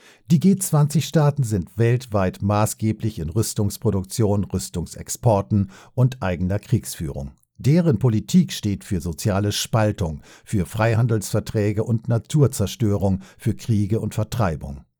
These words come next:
China, Russland, Indien und weitere Schwellenländer sind also Teil einer globalisierten nato.“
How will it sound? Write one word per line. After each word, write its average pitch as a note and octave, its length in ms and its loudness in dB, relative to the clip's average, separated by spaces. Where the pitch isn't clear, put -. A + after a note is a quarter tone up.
China, C3 720 4
Russland, A#2 560 0
Indien B2 540 4
und A#2 280 -2
weitere A2+ 360 0
Schwellenländer G#2 800 2
sind C3 320 2
also G#2+ 220 0
Teil G#2+ 460 0
einer F2 260 -2
globalisierten F#2 1160 -2
nato.“ D2+ 540 -6